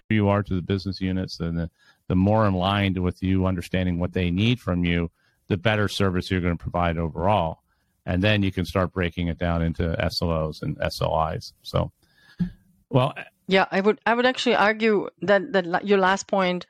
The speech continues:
Speaker 2: I would actually argue that if we in I T, and I'm saying we because I'm part of that,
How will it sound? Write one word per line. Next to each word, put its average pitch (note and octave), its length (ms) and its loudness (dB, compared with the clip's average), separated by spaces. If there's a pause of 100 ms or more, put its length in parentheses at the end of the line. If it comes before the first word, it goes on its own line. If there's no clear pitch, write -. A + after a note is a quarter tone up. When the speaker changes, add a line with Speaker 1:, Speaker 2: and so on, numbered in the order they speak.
Speaker 2:
I F3+ 80 0
would F#3+ 120 2
actually - 280 0
argue F3+ 380 0
that E3+ 220 2 (480)
if C#4 300 0
we A3 400 2
in F#3+ 100 2
I F3+ 160 2
T, F#3 300 0
and E3 100 2
I'm D#3+ 220 2
saying E3+ 380 -2
we F3+ 180 2
because E3 300 -2
I'm E3 180 0
part F3+ 220 0
of E3 80 -2
that, D#3+ 280 -2